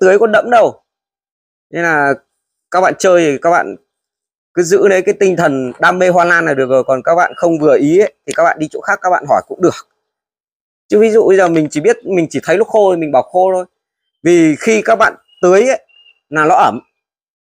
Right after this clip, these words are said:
Nhưng mà các bạn có nghĩ là, các bạn có nghĩ là tưới xong nó ẩm được bao nhiêu lâu không? Không, đúng không? Chỉ nghĩ là, à, ngày nào em tưới,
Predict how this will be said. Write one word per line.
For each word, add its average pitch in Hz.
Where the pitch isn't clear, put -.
Nhưng 190
mà 180
các 196
bạn 202
có 180
nghĩ 202
là, 190
các 196
bạn 196
có 180
nghĩ 202
là 208
tưới -
xong 202
nó 190
ẩm 127
được 135
bao 175
nhiêu 175
lâu 175
không? -
Không, 156
đúng 151
không? 170
Chỉ 180
nghĩ 185
là, 254
à, 165
ngày 175
nào 190
em 190
tưới, 247